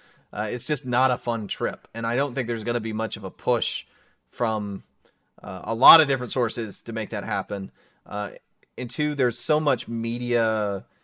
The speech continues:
and money tied into the bowl sites that I'm just not sure if it's a, it's a viable opportunity. I think I agree with you that if you were to make it happen, it would be fun.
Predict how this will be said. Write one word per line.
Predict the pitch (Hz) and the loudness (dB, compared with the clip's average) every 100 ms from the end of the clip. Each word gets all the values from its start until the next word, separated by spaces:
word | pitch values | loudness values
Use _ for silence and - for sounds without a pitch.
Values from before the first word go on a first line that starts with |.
| _ _ _ | _ _ _
and | 110 107 101 101 98 - | -8 -4 -4 -6 -8 -6
money | 117 120 127 120 | -2 0 0 -2
tied | 107 - 113 110 101 | -6 -6 -4 -4 -6
into | 101 110 110 107 | -6 -6 -8 -8
the | 104 | -10
bowl | 98 98 107 | -6 -6 -4
sites | - 110 120 - | -6 -4 -4 -6
that | 104 | -8
I'm | 110 | -6
just | 113 110 | -8 -8
not | 104 - | -8 -8
sure | 107 101 | -8 -8
if | 95 | -8
it's | 98 - | -14 -8
a, | 92 - | -8 -8
it's | - 104 | -10 -12
a | 76 | -10
viable | 98 98 98 | -6 -4 -4
opportunity. | 90 - 113 113 110 113 107 _ _ _ | -6 -10 -12 -10 -8 -8 -10 _ _ _
I | 143 | -2
think | 160 202 - | 0 0 2
I | 139 | 2
agree | 123 107 117 123 | 2 0 -4 -2
with | 139 | -4
you | 139 147 139 | -4 -4 -2
that | 113 | -2
if | 110 - | -4 -6
you | 117 | -4
were | 113 | -2
to | 107 | -2
make | 107 113 110 | -4 -4 -8
it | |
happen, | 123 107 104 117 113 | -4 -4 -4 -6 -8
it | - | -8
would | 110 104 | -8 -8
be | 98 | -10
fun. | - 101 107 127 | -8 -6 -6 -10